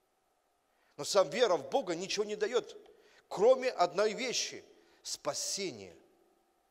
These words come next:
чтобы быть с Ним. И когда мы ошибаемся, знаете,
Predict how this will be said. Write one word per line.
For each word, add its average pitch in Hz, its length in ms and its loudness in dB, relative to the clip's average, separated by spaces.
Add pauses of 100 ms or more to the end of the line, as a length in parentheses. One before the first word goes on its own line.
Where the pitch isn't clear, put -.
(1200)
чтобы 151 220 -2
быть 151 240 -2
с - 120 -6
Ним. 156 280 -14 (1400)
И - 60 -18
когда 196 320 4
мы 233 160 -4
ошибаемся, 208 1040 -2
знаете, 180 340 -6